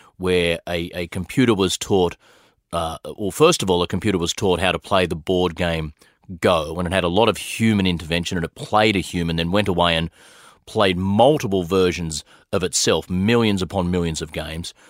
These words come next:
and got to a level beyond that of the human world champion.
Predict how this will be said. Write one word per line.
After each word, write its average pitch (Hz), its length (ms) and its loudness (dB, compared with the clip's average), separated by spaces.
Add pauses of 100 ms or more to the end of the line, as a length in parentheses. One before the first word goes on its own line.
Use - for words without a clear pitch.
(480)
and 104 200 2
got 135 180 4
to 120 140 0
a - 20 4
level 98 320 2
beyond 110 540 4
that 90 160 2
of 80 160 -4
the 90 120 -2
human 92 520 -2
world 82 280 -2
champion. 78 540 -4